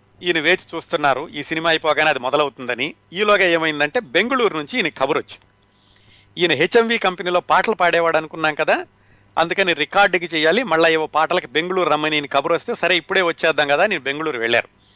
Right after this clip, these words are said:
బెంగళూరు వెళ్ళి అక్కడ ఆలస్యం అయ్యి పాటలు పాడి వెనక్కి వచ్చేసరికి మాయాబజార్లో ఈయనకి ఇస్తానన్న వేషం కాస్త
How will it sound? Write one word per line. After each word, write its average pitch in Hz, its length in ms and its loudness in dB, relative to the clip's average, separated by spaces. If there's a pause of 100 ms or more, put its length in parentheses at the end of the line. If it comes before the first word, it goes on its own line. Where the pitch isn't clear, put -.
(680)
బెంగళూరు 196 580 0
వెళ్ళి 175 380 2
అక్కడ 160 260 2
ఆలస్యం 160 400 4
అయ్యి 156 180 -4
పాటలు 156 380 0
పాడి 160 240 -2
వెనక్కి 147 320 0
వచ్చేసరికి 196 540 -2
మాయాబజార్లో 156 720 2
ఈయనకి 151 380 -4
ఇస్తానన్న 151 480 0
వేషం 143 360 0
కాస్త 147 380 -2